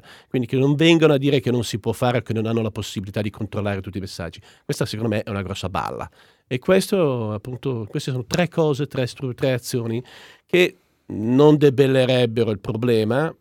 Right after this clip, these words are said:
ma sicuramente aiuterebbero tantissimo a restringere l'area, ovviamente, sempre di più, anche perché poi le persone, guardando le,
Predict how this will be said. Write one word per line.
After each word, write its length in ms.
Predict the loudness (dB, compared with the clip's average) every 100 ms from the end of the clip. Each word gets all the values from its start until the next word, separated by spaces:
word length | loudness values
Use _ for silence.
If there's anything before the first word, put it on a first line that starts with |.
| -12
ma 420 | -6 0 2 2
sicuramente 840 | 0 -4 -6 -2 0 0 -2 -4
aiuterebbero 840 | -4 -4 -6 -6 -6 -6 -6 -6 -8
tantissimo 760 | -8 -8 -8 -12 -10 -8 -8 -10
a 340 | -12 -18 -20 _ _ _
restringere 800 | -4 -2 -2 -2 -2 0 -2 -2
l'area, 500 | -2 -2 -4 -8 -12
ovviamente, 500 | -10 -10 -10 -12 -10
sempre 360 | -4 -4 -4 -6
di 80 |
più, 140 | -4 -6
anche 180 | -6 -8
perché 220 | -6 -6
poi 160 | -4
le 80 | -6
persone, 400 | -6 -8 -6 -6
guardando 520 | -4 -4 -4 -4 -2
le, 140 | -4